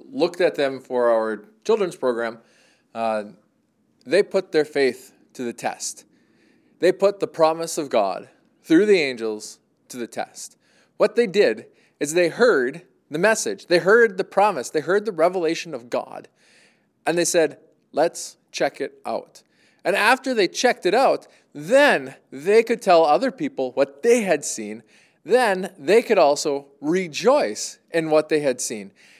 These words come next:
And so I want you to be able to do that same thing. Oftentimes we talk about sharing our faith.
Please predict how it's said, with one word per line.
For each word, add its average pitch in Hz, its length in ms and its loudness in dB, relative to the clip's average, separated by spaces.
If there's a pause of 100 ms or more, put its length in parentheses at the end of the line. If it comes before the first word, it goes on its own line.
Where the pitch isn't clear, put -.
(200)
And 175 160 -2
so 180 460 0 (420)
I 226 220 2
want 160 400 0
you 160 540 0 (340)
to - 80 -12
be 160 160 4
able 165 140 4
to 165 100 -2
do 139 420 0 (140)
that 151 180 2
same 151 300 -2
thing. 120 380 -4 (500)
Oftentimes 196 580 2
we 151 80 -4
talk 165 240 0
about 151 280 0 (100)
sharing 196 500 0
our 175 140 2
faith. 208 400 0